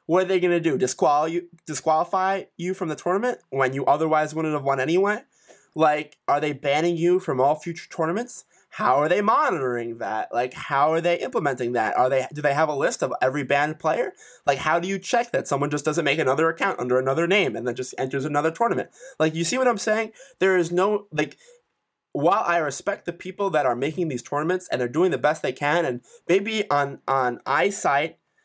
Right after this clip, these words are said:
these tournaments seem legit and they seem like they're working smoothly, you're gonna see after a couple of them that people are, like, people are gonna be scumbags, and then there's gonna be no, um,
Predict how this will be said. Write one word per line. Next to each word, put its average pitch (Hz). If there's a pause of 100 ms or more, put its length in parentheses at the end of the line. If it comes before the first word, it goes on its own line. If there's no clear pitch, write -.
(760)
these 165
tournaments 170
seem 156
legit 180
and 120
they 120
seem 156
like 135
they're 127
working 139
smoothly, 156 (320)
you're 143
gonna 160
see 175 (300)
after 143
a 185
couple 175
of 135
them 143
that 120
people 143
are, 165
like, 139 (580)
people 175
are 170
gonna 180
be 190
scumbags, 151 (100)
and 127
then 135
there's 135
gonna 143
be 131
no, 156 (480)
um, 120